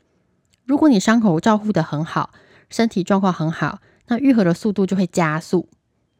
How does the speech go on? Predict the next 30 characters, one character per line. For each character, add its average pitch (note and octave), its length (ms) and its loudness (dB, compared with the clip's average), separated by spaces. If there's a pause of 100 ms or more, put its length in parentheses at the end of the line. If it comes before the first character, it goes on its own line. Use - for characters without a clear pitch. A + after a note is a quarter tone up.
(480)
但 C#4 120 2
这 D#4+ 80 2
里 A#3+ 100 4
的 F3 80 2
愈 A3+ 140 6
合 G3 120 6
不 F#3 120 -2
是 A3+ 100 2
我 G#3 80 2
们 D#3 140 0
想 D3+ 200 -6
看 E3+ 200 -2
到 E3 180 0
的， - 260 -12
因 C#4+ 80 2
为 D4 80 2
愈 D4+ 80 6
合 B3 140 6
就 B3 80 2
是 C4 100 4
指 G3+ 120 0
说 B3 120 4
你 A#3 60 6
的 G#3+ 60 4
耳 D#3+ 120 2
洞 G3+ 140 2
会 A3+ 80 4
关 G#3 340 2
起 - 180 -6
来， C3 340 -6